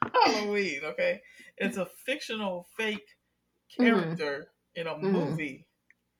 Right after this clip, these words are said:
Speaker 2: Mm-hmm.
Speaker 1: The reason why they say that Mike Myers is homophobic is because he kills a gay couple.
Speaker 2: <laughs>
Speaker 1: Spoiler
Speaker 2: Sorry.
Speaker 1: alert.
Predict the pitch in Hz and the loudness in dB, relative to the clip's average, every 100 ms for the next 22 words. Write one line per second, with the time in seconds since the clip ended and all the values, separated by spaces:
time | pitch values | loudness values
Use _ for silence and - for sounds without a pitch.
0 | _ 175 170 165 220 175 151 185 233 277 | _ -4 -2 -2 -2 -4 -6 -6 -4 -4
1 | 220 226 285 240 180 208 208 202 202 190 | -4 -4 -2 -2 -2 -6 -6 -6 -4 -4
2 | 165 - - - _ - 175 180 175 170 | -8 -8 -10 -12 _ -12 -6 -6 -6 -6
3 | 165 165 165 - 160 156 151 170 156 151 | -4 -4 -6 -10 -10 -8 -8 -10 -12 -10
4 | - 156 147 - - - _ 202 190 208 | -10 -8 -10 -12 -20 -20 _ -10 -8 -6
5 | 220 214 226 208 - 277 294 240 185 170 | -4 -4 -8 -10 -6 -6 -4 -4 -4 -4
6 | 202 226 214 151 - 92 - - 302 508 | -2 -4 -4 -6 -6 -8 -10 -4 6 8
7 | - - _ _ _ _ - - 214 214 | 8 4 _ _ _ _ -14 -4 0 6
8 | 269 185 165 403 415 | 8 8 6 10 10